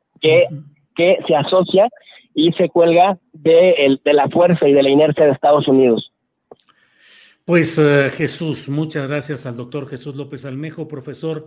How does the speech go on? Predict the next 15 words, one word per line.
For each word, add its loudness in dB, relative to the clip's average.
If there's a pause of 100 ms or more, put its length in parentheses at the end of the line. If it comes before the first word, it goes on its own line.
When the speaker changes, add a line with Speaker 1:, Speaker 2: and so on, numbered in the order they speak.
(300)
Speaker 2:
de -10
Relaciones -12
Internacionales. -10 (300)
Gracias -12
por -14
darnos -12
luz, -10
por -16
ayudarnos -14
a -14
entender -14 (260)
lo -14
que -20
está -18
pasando, -12